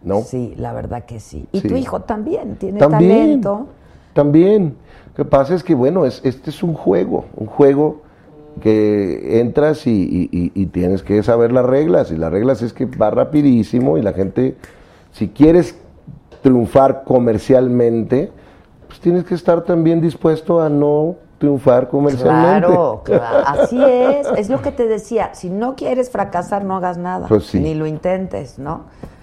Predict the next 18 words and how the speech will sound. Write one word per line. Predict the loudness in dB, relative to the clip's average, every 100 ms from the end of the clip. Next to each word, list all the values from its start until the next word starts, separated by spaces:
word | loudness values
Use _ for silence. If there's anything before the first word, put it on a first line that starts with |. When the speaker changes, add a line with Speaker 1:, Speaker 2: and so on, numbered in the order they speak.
| -2
Speaker 1:
Yo | 2
Speaker 2:
La | 4
Speaker 1:
tardé | 6 4 6
Speaker 2:
verdad. | 6 4 2 -2
Speaker 1:
muchos | -4 0 0 2 0 0
años, | 0 0 0 -2 -10 -16 -14
eh, | -14 -14 -10 -6 -6 -4
en, | -4
en, | -4 -4
en | -2
llegar | -2 0 2 2
a | 0
un | 0 0
lugar | 0 2 2 0 0 -2 -2 -6 -6
importante | -4 -2 -4 -2 -2 -2 -2
en | -2
la | -2
música. | -2 -2 -2 -2 -4